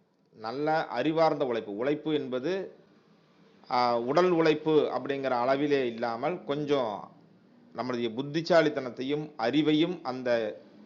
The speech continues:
தொழிலுக்கு உள்ளே, உழைப்புக்கு உள்ளே புகுத்தி, நாம் இந்த சனி பெயர்ச்சியை கடந்து செல்வோமாயின்,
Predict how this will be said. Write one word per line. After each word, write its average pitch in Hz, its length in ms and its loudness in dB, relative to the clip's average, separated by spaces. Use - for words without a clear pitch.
தொழிலுக்கு 156 440 2
உள்ளே, 131 240 -2
உழைப்புக்கு 143 580 0
உள்ளே 131 380 -2
புகுத்தி, 175 680 2
நாம் 156 360 4
இந்த 185 440 2
சனி 156 260 0
பெயர்ச்சியை 147 840 2
கடந்து 139 360 -2
செல்வோமாயின், 110 800 -4